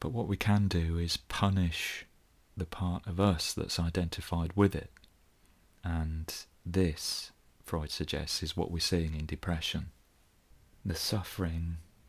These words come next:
in depression is the pain of loss turned against the self,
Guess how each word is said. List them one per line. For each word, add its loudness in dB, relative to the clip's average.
in 0
depression 0
is -2
the -6
pain 0
of -2
loss -2
turned 2
against -2
the 2
self, 2